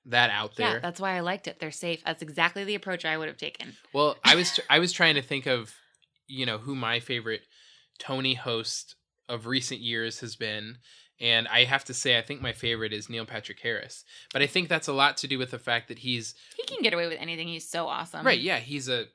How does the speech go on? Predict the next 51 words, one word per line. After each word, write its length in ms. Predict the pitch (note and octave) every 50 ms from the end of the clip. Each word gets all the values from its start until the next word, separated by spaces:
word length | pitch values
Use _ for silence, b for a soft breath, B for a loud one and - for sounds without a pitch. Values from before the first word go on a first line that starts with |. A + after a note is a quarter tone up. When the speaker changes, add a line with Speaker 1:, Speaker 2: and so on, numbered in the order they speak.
| _ _
Speaker 1:
he 200 | - - B2 -
can 160 | - A2+ A2
sing, 340 | - - E3+ D#3+ D3+ D3 C#3
he 140 | B2+ A#2
can 160 | B2+ B2+ A2 G#2
dance, 420 | A2+ A2+ A2+ A#2 A#2 A2+ - -
he's 180 | - A#2+ A2+ A2
a 60 | A2
good 160 | A2+ A2 G2+
actor. 540 | G#2+ A2+ A#2+ B2 - - B2+ A#2+ A#2 A#2 B B B B B B B B B -
And 120 | C3 C3
it, 80 | C#3 A2
he's 220 | - D#3+ C#3+ -
hosted, 420 | - C#3 C#3+ C3+ - - B2 A#2
that's 180 | - A#2+ A#2+ -
why 120 | B2 A#2
he's 120 | A2+ A2 -
hosted 260 | D3+ - - B2+ A2
so 120 | - B2
many 160 | A2 A2 G#2+ G#2
times. 340 | - A2 G2+ G2 G#2+ -
But, 220 | - - A2+ A2 - B B B B B B
you 80 | D#3 D#3+
know, 100 | D#3 F3
this 220 | C#3 F3 F3+ -
was 100 | F#3 D#3
just 400 | - - C#3+ B2 - _ _ _
totally 380 | - - D3 D3 C#3 C3+ B2+ A#2+
different 340 | G#2 G#2 G2 - C#3+ C3 C3+
than 120 | C#3+ C#3+
that. 240 | D3 D#3 E3+ D#3+ _ _
W-, 160 | C#3 D3+ - -
and 100 | D3 F3
I 120 | F#3+ F#3
liked 280 | F3+ G#3 C4 C#4 - -
it. 160 | G2+ - - _ -
I 60 | -
thought 200 | B2+ - E3 D3+
they 100 | D#3 D3+
were, 320 | D3 C#3+ C3+ C3 B2 B2+ _ _
they 120 | C3 C3
were 100 | C3 C3+
good, 280 | B2+ E3+ D3+ A2 G2 - _ _
but 200 | A#2 A2+ A2 - _ _ _ _ _ -
I 80 | B2
thought 240 | B2 - - B2+ A#2+
they 80 | B2 A#2
were 80 | A#2
a 40 | A2+
little 180 | A2+ A2 G#2+ G#2+
safe. 360 | - - - - - -